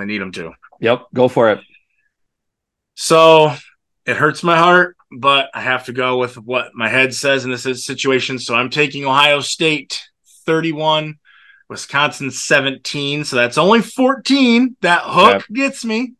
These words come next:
Speaker 1: That hook gets me. I'll take the Badgers with the hook. But that's forty-eight points. That's comfortably over. I think Ohio State's offense does, does a little bit better and clicks a little bit more.
Speaker 2: All right. Um, we're not too far off here. Uh,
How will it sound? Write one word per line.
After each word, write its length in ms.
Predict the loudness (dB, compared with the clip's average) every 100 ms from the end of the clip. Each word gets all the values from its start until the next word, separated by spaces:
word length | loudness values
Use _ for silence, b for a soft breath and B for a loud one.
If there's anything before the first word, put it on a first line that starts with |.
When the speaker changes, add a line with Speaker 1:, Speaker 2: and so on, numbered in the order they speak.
| -10
Speaker 1:
That 200 | -8 -6
hook 300 | -6 -6 -4
gets 280 | -4 -4 -6
me. 140 | -6
I'll 140 | -6 -4
take 200 | -4 -4
the 100 | -2
Badgers 440 | 0 2 2 0
with 160 | -4 -2
the 100 | -2
hook. 280 | -2 -4 _ B B B
But 80 | 0
that's 180 | 0 2
forty-eight 480 | 4 4 6 4 0
points. 240 | -8 -6
That's 180 | -6 -6
comfortably 460 | -8 -8 -4 -2 0
over. 300 | 0 0 -4
I 60 |
think 300 | -4 -6 -4
Ohio 240 | 0 0 0
State's 260 | -4 -4
offense 360 | -2 -2 -4 -8
does, 340 | -8 -10 -12 -6
does 200 | -2 0
a 60 | 2
little 180 | 0 0
bit 160 | -2
better 260 | 0 0 0
and 100 | -2
clicks 260 | -6 -8 -8
a 40 |
little 200 | -6 -4
bit 160 | -6 -8
more. 260 | -10 -12 _ _ _ _ _ _ _
Speaker 2:
All 80 | 0
right. 340 | 2 0 -2 -8 0
Um, 640 | 4 6 6 4 0 -6 -12 _ _ _ -2
we're 120 | 2
not 140 | 2 0
too 120 | -2
far 280 | 0 2 2
off 240 | -2 -4
here. 320 | -4 -4 -6 -4
Uh, 360 | -2 0 -2